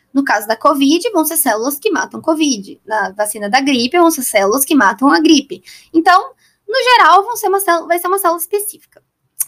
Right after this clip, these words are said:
Então, quando você for contaminado com esse micro-organismo, o seu corpo já tem todos os artifícios pra matar essas células. E aí ele vai evitar que você forme as graves da doença, ou até mesmo que você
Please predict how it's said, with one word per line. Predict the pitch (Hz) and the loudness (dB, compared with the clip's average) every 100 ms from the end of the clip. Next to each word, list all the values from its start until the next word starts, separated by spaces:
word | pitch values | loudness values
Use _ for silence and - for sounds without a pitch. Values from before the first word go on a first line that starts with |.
| _ - - | _ -14 -4
Então, | 349 | -2
quando | 403 381 | 0 0
você | 392 392 | 0 -2
for | 359 320 | -4 -4
contaminado | 277 277 285 311 330 285 349 494 | -4 -2 -2 0 0 0 0 -2
com | - | -6
esse | 254 247 | -6 -8
micro-organismo, | 226 226 226 233 311 294 311 392 _ _ - | -12 -8 -6 -4 -2 -2 -4 -8 _ _ -8
o | |
seu | - 440 | -2 0
corpo | 403 403 | 0 0
já | 392 | -2
tem | 392 415 - | 0 -4 2
todos | 359 359 349 | 2 2 2
os | |
artifícios | 370 370 415 320 311 - | 0 0 -6 -6 -6 -8
pra | 320 | -6
matar | 330 320 302 | -4 -2 -4
essas | 349 - | -4 -4
células. | 240 202 185 - _ _ _ _ | -2 -2 -8 -16 _ _ _ _
E | 294 | 0
aí | 302 285 | 2 2
ele | 269 | 0
vai | 240 202 | -6 -8
evitar | 226 302 233 | -12 -6 -6
que | - | -6
você | 214 214 | -18 -20
forme | - 202 | -16 -14
as | 220 | -14
graves | 214 190 196 196 | -8 -8 -8 -16
da | 214 | -14
doença, | 302 302 254 - 403 - _ _ _ - | -4 -2 -2 -8 -12 -14 _ _ _ 2
ou | 359 494 | 4 4
até | 523 339 | 2 0
mesmo | 311 349 453 | 0 0 -4
que | 330 | -6
você | 339 453 | -4 -4